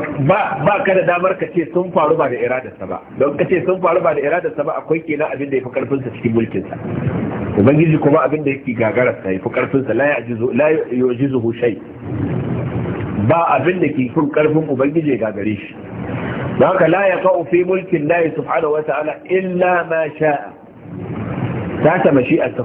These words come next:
komai yake. To, faruwar abin da wakalar abin ba shi yake nuna Allah yana kan abin ba.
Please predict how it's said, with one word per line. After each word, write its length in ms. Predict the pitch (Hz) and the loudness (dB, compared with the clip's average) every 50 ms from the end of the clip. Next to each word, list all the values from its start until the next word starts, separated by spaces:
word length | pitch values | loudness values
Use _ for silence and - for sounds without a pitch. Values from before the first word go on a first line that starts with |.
| - | 0
komai 360 | - 180 190 190 185 185 180 175 | 2 4 4 6 4 4 4 4
yake. 320 | 170 170 - - - 107 - - - - - - - - - - - - - - - - - - - - - - - - - - - | 2 0 0 -2 -8 -10 -10 -12 -16 -16 -14 -12 -12 -10 -8 -6 -6 -6 -4 -4 -6 -6 -6 -6 -6 -6 -6 -6 -6 -6 -4 2 4
To, 100 | 160 165 156 | 4 6 6
faruwar 480 | 160 170 165 175 185 220 240 247 262 - | 6 4 6 6 6 6 6 6 4 2
abin 360 | 180 160 175 175 160 131 113 107 - - - - - - - 104 110 120 | 2 2 2 0 -2 -4 -10 -12 -14 -18 -20 -18 -16 -14 -10 -2 2 4
da 80 | 151 | 4
wakalar 560 | 170 175 165 160 - 185 202 226 247 269 247 220 165 | 6 4 4 2 2 2 2 4 4 4 2 2 2
abin 200 | 170 175 220 196 | 0 -2 -2 -2
ba 100 | 180 165 156 | -2 -2 -2
shi 80 | 160 180 196 | -2 -2 -4
yake 160 | 190 185 170 | -2 -4 -6
nuna 160 | 170 170 160 | -4 -4 -4
Allah 160 | 156 156 151 143 | -2 0 0 0
yana 100 | 139 127 113 | 0 -2 -4
kan 100 | 117 117 - | -6 -8 -6
abin 160 | 110 104 87 76 | -6 -8 -8 -10
ba. 80 | 76 | -10